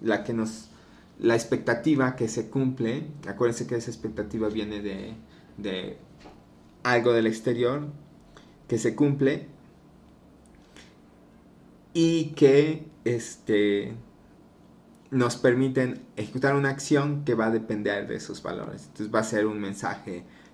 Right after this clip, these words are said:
eh, apropiado. Y tenemos este caso súper específico que es si es sí con una alta, si es sí con una alta, este,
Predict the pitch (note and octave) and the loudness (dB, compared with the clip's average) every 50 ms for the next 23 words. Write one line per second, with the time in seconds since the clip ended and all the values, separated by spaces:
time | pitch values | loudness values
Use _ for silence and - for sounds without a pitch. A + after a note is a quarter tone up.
0 | - - - - - G#1 G#1 - - - - - - - - - - - G#2+ G#2 | -20 -12 -10 -8 -8 -8 -8 -10 -12 -12 -14 -14 -16 -18 -20 -16 -10 -10 -6 -4
1 | G2+ F#2+ F#2+ - G2 F2 F2 G2 - A#2 - - - - - - - - - - | -2 -4 -2 -2 -2 -4 -2 -4 -6 -10 -12 -16 -20 -20 -20 -20 -20 -20 -20 0
2 | - D3 D#3 D3+ D3 D3+ D3+ D3+ D3+ C#3+ C#3+ D3+ - - D3 - D3 C#3+ C#3+ C#3+ | 8 10 10 12 12 10 8 6 4 4 2 0 0 0 0 0 0 2 2 2
3 | C3 - - D3+ D3 C#3+ C#3 C3 - - B2+ B2 - C3 B2+ B2 - B2 A2 - | 0 2 2 2 2 2 2 0 -2 -4 -6 -4 -2 -2 -2 -2 -2 -4 -4 0
4 | - A2+ A2+ A2 A2 - - - - B2 A#2+ A#2+ A#2+ - - - C3 C3 B2 B2 | 0 2 2 0 0 -6 -10 -6 -2 0 0 0 -2 -4 -6 -2 0 0 0 0
5 | A#2+ B2 - - A2 G#2+ A2 A2+ A2+ A2+ A2 G#2+ - - - A2+ A#2 A2+ A2 A2+ | -4 -8 -8 -8 -6 -4 -4 -2 -2 -2 -2 -2 -4 -6 -4 -2 -2 0 -2 -2
6 | A2 - A2+ A2+ A2 - - G#2+ G#2 G#2 - - A#2 A2 A2 A2 A2 G#2 G2+ G2+ | -4 -6 -6 -8 -8 -6 -4 -4 -4 -4 -6 -6 -6 -6 -4 -6 -8 -10 -10 -10
7 | G#2 G2+ G2 G2 G2 G2 G2 G2 G2 G2 G2+ G#2 - - - - - - - - | -8 -8 -6 -6 -6 -6 -6 -8 -8 -10 -10 -12 -14 -18 -20 -20 -20 -20 -20 -16
8 | - F#2 F#2 - - - - - F2 E2+ E2 D#2+ - E2 E2 | -14 -12 -12 -12 -16 -18 -16 -14 -12 -10 -10 -10 -10 -12 -12